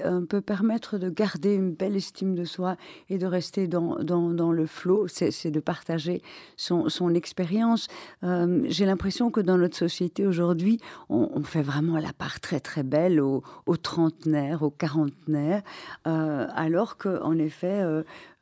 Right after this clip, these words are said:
euh, j'ai envie de dire à force égale, j'aime bien ce, ce, ce petit, cette petite devinette, à force égale dans un combat, je dirais, entre deux hommes, euh,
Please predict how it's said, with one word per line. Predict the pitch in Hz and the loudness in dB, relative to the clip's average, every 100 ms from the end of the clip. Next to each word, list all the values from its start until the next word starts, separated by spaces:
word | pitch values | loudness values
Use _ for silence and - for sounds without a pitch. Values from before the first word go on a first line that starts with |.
| 160 | -8
euh, | 160 156 156 - - - - | -6 -6 -8 -10 -16 -18 -6
j'ai | 170 | -2
envie | 160 180 | 0 0
de | |
dire | 202 208 - | -2 -4 -4
à | 180 | -6
force | - 247 - - - - | -4 -4 -4 -4 -4 2
égale, | 185 151 214 233 185 | 2 6 6 6 4
j'aime | 180 185 170 | 2 2 4
bien | 190 240 | 2 2
ce, | - 170 | 2 0
ce, | 165 156 156 | 0 0 -2
ce | - | -4
petit, | 151 160 165 - 165 | -6 -4 -6 -8 -6
cette | - 151 | -6 -6
petite | 165 196 | -4 -4
devinette, | 175 175 170 170 - - - - | 0 2 4 4 2 -14 -16 -10
à | 170 | -6
force | - 180 - | -6 -6 -2
égale | 165 151 160 | -2 0 2
dans | 143 143 143 | 2 2 2
un | 135 | 0
combat, | 139 170 156 139 147 170 156 143 | 0 2 2 2 0 2 2 0
je | |
dirais, | - 151 139 | -2 -4 -2
entre | 135 139 156 131 - - - | -4 -2 -2 -2 -6 -20 -10
deux | 156 170 170 151 | 0 4 4 2
hommes, | 175 175 180 156 139 - - - 156 - | 0 2 2 -2 -4 -10 -14 -14 -10 -6
euh, | 160 156 90 | -4 -4 -6